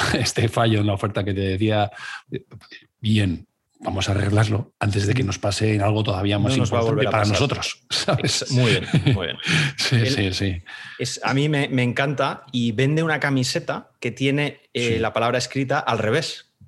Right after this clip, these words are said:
Speaker 2: Y la gente dice, "¿Y por qué?". Dice, "No, es para que cuando te mires al espejo, la veas escrita correcta, porque eso es para ti,
Speaker 1: Ya,
Speaker 2: no es
Speaker 1: ya.
Speaker 2: para que lo vean los demás".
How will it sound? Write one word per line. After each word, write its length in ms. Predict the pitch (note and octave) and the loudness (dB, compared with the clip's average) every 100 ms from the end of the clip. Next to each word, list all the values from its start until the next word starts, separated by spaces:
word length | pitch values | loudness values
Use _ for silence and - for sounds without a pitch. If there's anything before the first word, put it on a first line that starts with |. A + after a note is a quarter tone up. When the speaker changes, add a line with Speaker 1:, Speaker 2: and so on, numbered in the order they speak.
| _ | _
Speaker 2:
Y 100 | - G#2+ | -6 -4
la 80 | |
gente 200 | F#2+ A2+ | -4 -2
dice, 220 | B2 G#2 A2 | -2 -2 -4
"¿Y 40 | |
por 200 | G2 G2 | -4 -6
qué?". 220 | F#2+ C3 - _ _ - | -4 -6 -8 _ _ -8
Dice, 120 | A#2+ | -2
"No, 80 | B2 | -2
es 80 | |
para 160 | B2+ C3 | 0 0
que 60 | A#2+ | 2
cuando 140 | A2+ | 0
te 80 | A2+ | 0
mires 220 | C3 D3 | 0 0
al 80 | D3 | 0
espejo, 640 | B2+ B2+ F3 - D#3 B3+ _ _ _ | -2 -2 -4 -4 -10 -10 _ _ _
la 200 | A2 G#2+ | -4 0
veas 320 | A2 C#3+ G#2 | 2 2 2
escrita 380 | G#2 - B2+ A#2+ | -4 -2 0 0
correcta, 520 | A#2+ A#2 B2+ C3 G3 - - | 0 0 0 -4 -6 -14 -8
porque 220 | G2+ - | -4 -2
eso 80 | D3 | -4
es 60 | - | -2
para 260 | B2 F#2 | -2 -2
ti, 200 | - - | -4 -6
Speaker 1:
Ya, 260 | - G2 G2+ | -10 -8 -4
Speaker 2:
no 60 | A2+ | -2
es 60 | |
Speaker 1:
ya. 40 | F#2+ | 0
Speaker 2:
para 180 | A#2 G2+ | 0 0
que 80 | |
lo 100 | A#2 | 2
vean 180 | A2+ A2 | 2 2
los 140 | G#2+ G2+ | 0 0
demás". 500 | F#2+ F2+ - - | -2 -4 -10 -16